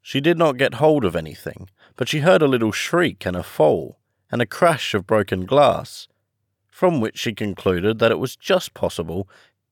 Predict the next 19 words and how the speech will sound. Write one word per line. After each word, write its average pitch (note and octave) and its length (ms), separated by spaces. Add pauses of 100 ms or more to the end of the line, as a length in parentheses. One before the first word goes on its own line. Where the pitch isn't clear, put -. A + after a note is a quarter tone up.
(160)
it B2+ 80
had C3+ 140
fallen D3+ 400
into C#3 260
a A#2+ 60
cucumber G#2 600
frame D#2 480 (300)
or B2 140
something G#2+ 420
of E2 140
the - 80
sort. - 580 (2250)
Next B2 300
came A2 220
an G2+ 120
angry G2+ 400
voice, A#2+ 640 (520)
the F2+ 100
rabbit's. A2 600